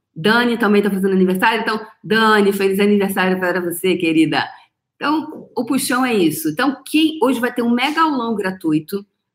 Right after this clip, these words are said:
do Puxão, aniversário do Puxão. Acho que é, é o meu dever, minha homenagem a ele. Ao do corpo, ótimo, Ilza. Muito bom. Ah, eu não lembrava que você tava lá.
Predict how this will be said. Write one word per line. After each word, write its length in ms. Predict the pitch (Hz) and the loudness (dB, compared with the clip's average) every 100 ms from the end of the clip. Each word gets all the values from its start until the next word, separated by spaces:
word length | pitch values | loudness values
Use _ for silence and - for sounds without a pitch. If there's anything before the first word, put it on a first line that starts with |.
| _ | _
do 200 | 175 208 | -2 -2
Puxão, 600 | 214 202 - 143 135 131 _ | -2 -6 -2 -2 -2 -6 _
aniversário 640 | 170 190 185 190 175 165 156 | 0 2 2 0 -2 -2 -4
do 100 | - | -6
Puxão. 420 | 160 127 113 - | -8 -6 -8 -8
Acho 240 | 175 190 - | -8 -8 -4
que 60 | |
é, 160 | 190 185 190 - | -2 0 0 0
é 60 | 185 | 0
o 80 | 190 | 2
meu 220 | 208 214 | 2 2
dever, 400 | 202 165 165 165 | 0 2 2 2
minha 220 | 175 180 | 0 -2
homenagem 760 | 185 185 175 170 220 208 180 147 | 0 0 2 0 0 -2 -2 -2
a 60 | |
ele. 400 | 139 139 135 131 _ _ - | -4 -8 -12 -16 _ _ 2
Ao 280 | 175 180 170 | 4 4 2
do 160 | 170 | -2
corpo, 340 | 165 160 160 170 | -2 -2 -2 -2
ótimo, 580 | 170 175 185 - 165 151 | 4 4 2 -2 0 0
Ilza. 400 | 135 123 123 127 _ | -2 -4 -6 -6 _
Muito 240 | 185 254 208 | -4 -2 -2
bom. 280 | 185 175 - | -2 -4 -2
Ah, 220 | 440 480 | -2 -2
eu 240 | 494 494 453 | -6 -10 -6
não 100 | 392 | -4
lembrava 300 | 339 370 311 | -4 -4 -4
que 60 | |
você 100 | - | -6
tava 260 | 208 190 135 | -6 -6 -6
lá. 180 | 127 | -8